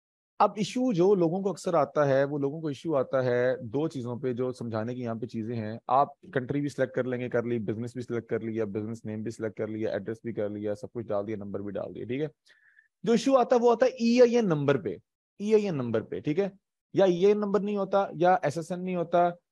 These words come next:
या यूटीआर नहीं होता, ठीक है। उसका आपको एक अच्छा हल बताऊं, सबसे सस्ता हल, अगर सस्ते में करना चाहते हो इस चीज़ को, ठीक है, आप सबसे पहले यूके की company form कर लो, ठीक है।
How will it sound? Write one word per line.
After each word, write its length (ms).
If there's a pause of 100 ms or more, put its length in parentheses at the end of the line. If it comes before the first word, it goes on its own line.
(360)
या 800
यूटीआर 480
नहीं 140
होता, 260
ठीक 180
है। 140 (1000)
उसका 240
आपको 200
एक 100 (180)
अच्छा 260
हल 160
बताऊं, 300
सबसे 280
सस्ता 380
हल, 300
अगर 140
सस्ते 340
में 100
करना 220
चाहते 280
हो 40
इस 120
चीज़ 180
को, 80
ठीक 160
है, 100 (540)
आप 320 (720)
सबसे 220
पहले 220 (240)
यूके 200
की 140
company 380
form 260
कर 140
लो, 120
ठीक 160
है। 100